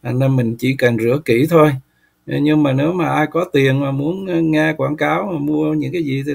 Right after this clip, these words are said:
tôi cũng, <laughs> cũng không có cản. Tại vì cái, cái quyền tự do mà, tự do mậu dịch và quyền tự do con người, thì ai muốn mua gì mua.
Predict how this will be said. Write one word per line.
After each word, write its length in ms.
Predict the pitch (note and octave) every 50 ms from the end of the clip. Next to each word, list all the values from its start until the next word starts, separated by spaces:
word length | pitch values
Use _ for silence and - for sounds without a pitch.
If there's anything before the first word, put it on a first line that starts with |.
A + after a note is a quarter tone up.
| C#3
tôi 160 | - D#3+ D#3 D3
cũng, 220 | D3+ E3+ F#3 F3+ E3 _ _ -
<laughs> 360 | D#3 C3 - F3+ D3 - -
cũng 140 | D#3 D#3+ D3
không 220 | - - D#3+ E3 E3
có 100 | F#3 F3 -
cản. 320 | - A2+ G#2+ B2 D3+ G3+ G#3 _ - - - - _
Tại 140 | - A#2+ B2+ - - -
vì 260 | D#3 C#3+ C#3 D3 E3 D#3+ D3+
cái, 100 | C3 B2+ - - - - -
cái 100 | E3+ D#3
quyền 260 | - C3+ C3 C3+ C3
tự 100 | C3 B2+ A#2+
do 460 | B2 C3 C#3+ C#3+ C#3+ D3 D3+ D3+ D3+
mà, 160 | C#3 C3+ C3 C3
tự 80 | B2+ B2
do 240 | B2+ C3+ C#3 C#3+ C#3
mậu 220 | C3 B2 A#2+ A#2+
dịch 220 | A#2+ B2+ B2+ B2 -
và 80 | B2+ B2 A#2
quyền 180 | C3+ B2+ B2 A#2+
tự 100 | B2 A#2+
do 300 | B2 C3 C#3+ C#3 C#3 C3+
con 220 | C3 - D3 C#3
người, 240 | C3 B2+ B2 B2 A#2+ - _ _ _ _ _ _ _ -
thì 100 | A#2 A#2
ai 320 | B2 C3+ C3+ C3+ C#3 C#3
muốn 220 | C#3 D3 E3 E3+
mua 160 | D3+ C#3 C#3 C3
gì 200 | C3 A#2+ A2+ A2
mua. 260 | A#2+ B2 B2 B2+ C#3